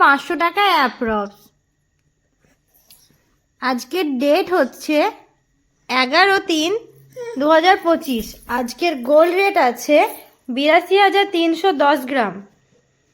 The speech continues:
আর ভরি হচ্ছে পঁচানব্বই হাজার নশো নব্বই টাকা। নেক্সট এই ডিজাইনটা দেখুন, খুব সুন্দর একটা ডিজাইন। দেখুন, আমি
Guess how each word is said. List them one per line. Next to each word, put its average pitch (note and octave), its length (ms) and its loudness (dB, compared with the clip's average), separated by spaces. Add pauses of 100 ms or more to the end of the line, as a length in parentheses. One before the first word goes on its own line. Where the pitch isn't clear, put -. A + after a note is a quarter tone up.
(800)
আর B3+ 200 -2 (160)
ভরি C#4+ 340 4
হচ্ছে D#4 400 -2 (640)
পঁচানব্বই E4+ 640 0 (100)
হাজার D#4+ 300 2 (180)
নশো D4 280 2 (120)
নব্বই B3 420 2
টাকা। F#3+ 240 -8 (1040)
নেক্সট C#4+ 420 0 (200)
এই F4+ 180 2
ডিজাইনটা E4+ 420 0 (120)
দেখুন, D4+ 300 -2 (160)
খুব F4+ 140 -2 (140)
সুন্দর D4+ 360 0 (140)
একটা C4 200 -6 (120)
ডিজাইন। C4 440 0 (2750)
দেখুন, C#4 260 0
আমি F#4 100 0